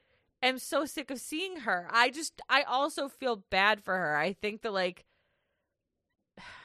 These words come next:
whether it's her fault or not, she's not having a good time in there, and I feel like she just needs to leave.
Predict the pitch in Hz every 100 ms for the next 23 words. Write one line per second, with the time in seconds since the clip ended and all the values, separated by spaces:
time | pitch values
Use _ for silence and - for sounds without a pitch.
0 | - _ - 220 247 254 330 294 - 262
1 | 311 - 285 277 269 247 247 - 208 196
2 | 220 240 226 220 220 196 185 202 190 190
3 | 180 180 170 160 156 165 - 175 180 -
4 | 220 190 180 185 170 - 175 151 139 170
5 | -